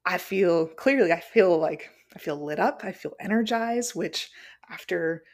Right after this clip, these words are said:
six months of feeling zero energy and like a sack of potatoes, this is kinda nice for once to feel like I, I have a little bit more of a, a fire within me. But it's a,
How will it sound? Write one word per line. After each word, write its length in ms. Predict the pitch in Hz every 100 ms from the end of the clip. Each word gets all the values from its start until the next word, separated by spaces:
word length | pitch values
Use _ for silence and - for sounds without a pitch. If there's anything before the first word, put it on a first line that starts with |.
| _
six 380 | - - 147 -
months 360 | 175 180 220 -
of 200 | 160 160
feeling 540 | - 180 156 160 156
zero 400 | 165 175 196 180
energy 500 | 165 165 185 196 233
and 220 | 180 156 160 - - - _
like 180 | 175 156
a 60 | -
sack 260 | 175 165
of 60 | -
potatoes, 680 | - 190 247 185 196 208 - _ _ _
this 180 | - 269
is 80 | 294
kinda 260 | - 294 277
nice 280 | 302 320
for 160 | - 165
once 320 | 156 151 151
to 120 | - 156
feel 260 | - 185
like 200 | 170 160
I, 260 | 160 160 214 - - - -
I 80 | -
have 180 | - 185
a 40 |
little 180 | 185 190
bit 160 | 185 180
more 180 | 175 185
of 60 |
a, 220 | 165 160 -
a 40 |
fire 480 | - 175 170 175 170
within 360 | 165 156 170 170
me. 300 | - 185 - _ - -
But 340 | 180 190 180 -
it's 160 | 190 214
a, 220 | 202